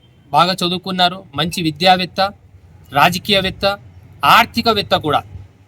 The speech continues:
అలా ఆయన అంచెలంచెలుగా ఎదుగుతూ అతి చిన్న వయసులో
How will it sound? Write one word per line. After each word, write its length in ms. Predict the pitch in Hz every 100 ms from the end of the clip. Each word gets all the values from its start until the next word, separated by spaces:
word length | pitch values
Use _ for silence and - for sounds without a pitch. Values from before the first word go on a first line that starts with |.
| _ _ - _ - - - - _ _ _ _ _ _ - -
అలా 180 | 196 254
ఆయన 280 | 226 226
అంచెలంచెలుగా 680 | 196 202 240 233 226 220 214
ఎదుగుతూ 600 | 175 185 220 226 185 139 - _ _ 143
అతి 220 | 165 220
చిన్న 320 | - 240 262
వయసులో 500 | 240 208 190 180 143